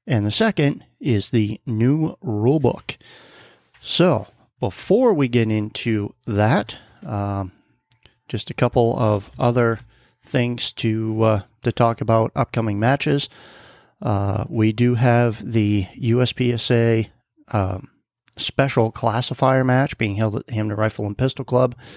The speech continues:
That match is gonna take place, uh, coming right up here in the next couple of days, uh, on the Sunday, the fifth of March,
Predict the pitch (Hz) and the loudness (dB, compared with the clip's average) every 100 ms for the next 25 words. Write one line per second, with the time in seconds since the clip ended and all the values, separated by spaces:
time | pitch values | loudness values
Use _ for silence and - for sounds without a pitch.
0 | - - - - _ _ 110 110 - 123 | -20 -20 -20 -20 _ _ 0 0 4 2
1 | 117 110 - 113 110 - 110 - - 110 | 2 -2 0 0 2 0 -2 -2 0 2
2 | 104 107 - - _ _ _ _ 117 98 | 2 0 -4 -6 _ _ _ _ -6 -4
3 | - 123 123 120 123 127 127 120 110 104 | 0 0 2 2 2 2 0 0 2 0
4 | 120 - - 98 147 175 180 143 147 - | -2 -4 -6 -2 0 2 2 2 -2 -10
5 | - - - - _ - 98 95 - 117 | -20 -20 -20 -20 _ -4 -2 -2 0 2
6 | 110 110 110 - 120 104 98 - - _ | 4 4 0 -2 -2 0 0 -4 -10 _
7 | _ - 120 113 98 95 - 135 143 - | _ -2 0 2 0 -4 -2 -2 -2 -6
8 | 165 107 107 - 104 107 151 - | -2 -2 -4 -8 -2 2 2 0